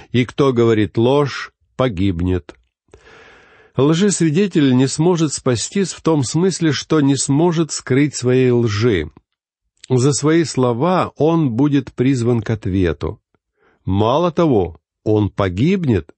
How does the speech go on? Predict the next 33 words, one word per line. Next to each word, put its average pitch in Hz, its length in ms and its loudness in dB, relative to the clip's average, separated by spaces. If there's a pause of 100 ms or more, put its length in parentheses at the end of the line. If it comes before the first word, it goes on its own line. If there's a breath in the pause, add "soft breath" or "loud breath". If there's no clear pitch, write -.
(760 loud breath)
О 131 120 0
том 226 200 0
же 190 120 0
самом 151 540 0
Бог 151 300 -2
говорит 131 400 2
нам 123 180 2
в 110 40 2
Откровении, 131 760 2
главе 110 380 2
двадцать 101 420 -4
первой, 175 380 0
стихе 117 400 -4
восьмом. 101 640 -2 (1080)
В - 80 -18
связи 139 380 2
с - 100 -6
этим 110 540 0
невозможно 160 560 2
не 147 120 2
вспомнить 165 560 0
об 139 140 0
Ахаве 156 540 0
и - 160 -4
Иезавели 117 960 0 (400 loud breath)
и - 100 0
о 107 180 2
том, 185 360 0
что 165 380 -2
произошло 120 720 0
с - 100 -6
виноградником 107 1040 0
Навуфея. 92 720 0